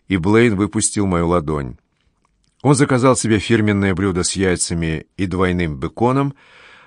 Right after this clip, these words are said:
а также колбаски из оленины. Официантка попятилась. Он улыбнулся ей и проследил, как та удаляется, качая бедрами. «Смотри», — заговорил он, —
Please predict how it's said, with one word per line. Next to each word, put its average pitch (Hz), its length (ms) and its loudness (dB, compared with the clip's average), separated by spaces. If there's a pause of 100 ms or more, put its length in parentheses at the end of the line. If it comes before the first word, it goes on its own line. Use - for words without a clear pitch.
(140)
а 104 100 0
также 139 340 0
колбаски 98 840 -2
из 90 160 -4
оленины. 80 540 -2 (540)
Официантка 127 600 -2
попятилась. 85 840 -2 (120)
Он 117 140 0
улыбнулся 113 520 0
ей 135 240 0
и - 160 -14
проследил, 107 480 -2
как 98 240 -2
та 90 220 0
удаляется, 92 680 -2
качая 85 400 -4
бедрами. 71 600 -6 (1600)
«Смотри», — 87 680 -2 (320)
заговорил 85 500 -2
он, — 67 260 -4